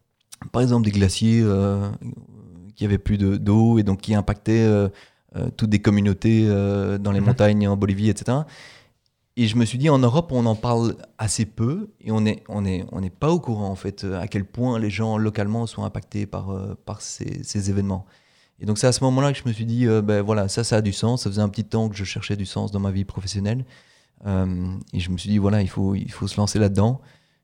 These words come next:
Speaker 1: Et puis, j'ai eu la chance de rencontrer Kim, qui a, qui a été le,
Speaker 2: Ouais.
Speaker 1: le facteur en plus, quoi.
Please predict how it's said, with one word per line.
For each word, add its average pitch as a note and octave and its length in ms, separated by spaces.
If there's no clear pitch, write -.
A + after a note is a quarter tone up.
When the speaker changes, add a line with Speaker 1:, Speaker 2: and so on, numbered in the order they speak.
Speaker 1:
Et - 80
puis, G#2 100
j'ai G2 140
eu G2 40
la G2 120
chance A2 260
de G2+ 80
rencontrer G2 420
Kim, A2 220
qui G#2 180
a, F#2+ 200
qui G2 120
a F#2+ 40
été G2 180
le, F#2+ 100
Speaker 2:
Ouais. C#3+ 360
Speaker 1:
le B2+ 40
facteur G2+ 460
en G2+ 120
plus, F#2 220
quoi. - 100